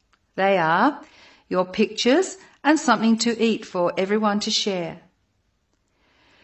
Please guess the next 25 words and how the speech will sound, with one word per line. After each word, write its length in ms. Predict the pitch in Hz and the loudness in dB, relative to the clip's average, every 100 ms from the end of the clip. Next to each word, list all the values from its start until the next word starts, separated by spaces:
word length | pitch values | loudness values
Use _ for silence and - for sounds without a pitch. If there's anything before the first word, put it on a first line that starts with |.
| _ _ - | _ _ -2
You 160 | 240 | 4
are 140 | 233 240 | 6 6
almost 560 | 262 392 370 339 - | 4 6 6 4 4
bound 260 | 226 233 233 | 4 4 4
to 80 | 226 | 2
have 240 | 214 190 | 0 0
people 320 | 220 214 185 - | 0 0 -2 -2
ask 540 | 185 175 135 - - | 0 0 0 -4 -2
what 160 | 190 202 | -2 -2
we 80 | |
have 220 | 202 196 180 | -2 -2 -2
in 120 | 175 | -6
common 580 | - 196 180 139 - - _ _ _ _ _ _ _ | -4 -4 -2 -4 -8 -16 _ _ _ _ _ _ _
and 220 | 185 185 | -2 0
why 260 | 190 202 226 | 4 6 6
we're 260 | 208 196 196 | 4 2 0
travelling 720 | - 196 190 190 185 180 - | -2 -2 -2 -2 -4 -4 -6
as 140 | 180 | -6
a 60 | 175 | -6
group. 480 | - 175 156 151 - _ _ _ _ _ - - - | -4 -4 -4 -6 -16 _ _ _ _ _ -20 -20 -6
I 80 | 214 | -4
suppose 440 | 220 220 285 330 320 | -2 2 6 6 4
the 140 | 247 | 4
answer 420 | 226 262 - 185 | 6 4 2 -4
is 340 | 147 143 208 | -6 -6 -8